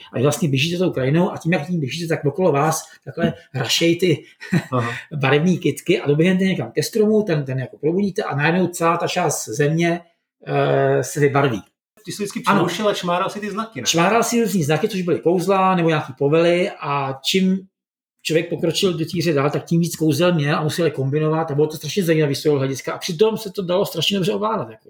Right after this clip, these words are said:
Speaker 2: Hmm.
Speaker 1: To bylo, jak já jsem se toho bál, ale opravdu to fungovalo dobře. Plus tam opět bylo, jako, skvělý nazvučení, který se skládalo z různých bubínků a takových, spíš takový jako S F X, bych řekl, jako starý nazvučení, ne-, než hudba.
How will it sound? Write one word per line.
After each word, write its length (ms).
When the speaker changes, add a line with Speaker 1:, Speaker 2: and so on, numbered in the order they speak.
Speaker 2:
Hmm. 160
Speaker 1:
To 80
bylo, 160
jak 120
já 100
jsem 160
se 120
toho 180
bál, 320
ale 120
opravdu 260
to 140
fungovalo 360
dobře. 340
Plus 280
tam 260
opět 280
bylo, 120
jako, 160
skvělý 260
nazvučení, 680
který 260
se 140
skládalo 460
z 40
různých 400
bubínků 960
a 120
takových, 300
spíš 160
takový 280
jako 500
S 140
F 180
X, 240
bych 160
řekl, 220
jako 180
starý 320
nazvučení, 680
ne-, 180
než 200
hudba. 360